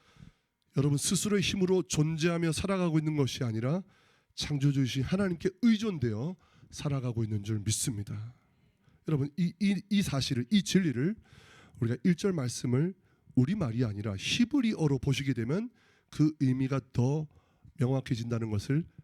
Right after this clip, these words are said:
알 수 있습니다. 우리 히브리어로 일 절 말씀을,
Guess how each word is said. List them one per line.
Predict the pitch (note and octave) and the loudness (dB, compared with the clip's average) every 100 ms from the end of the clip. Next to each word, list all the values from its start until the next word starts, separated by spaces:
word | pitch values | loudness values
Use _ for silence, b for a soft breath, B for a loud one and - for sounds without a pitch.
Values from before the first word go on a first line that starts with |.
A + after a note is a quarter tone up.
| - - | -20 -6
알 | A2 G#2+ | -4 -2
수 | - | -2
있습니다. | G#2 - G#2 G2 G2 | -4 -4 -8 -8 -6
우리 | A2+ A#2+ A#2 b _ | -4 -4 -4 b _
히브리어로 | - - B3 C4 F3 A#2+ C#3 G#3 b b b | -2 2 4 4 2 2 -2 -2 b b b
일 | D#3+ | 0
절 | - E3+ | 2 2
말씀을, | C#3 B2+ D#3 C#3+ D3 | 2 0 0 2 2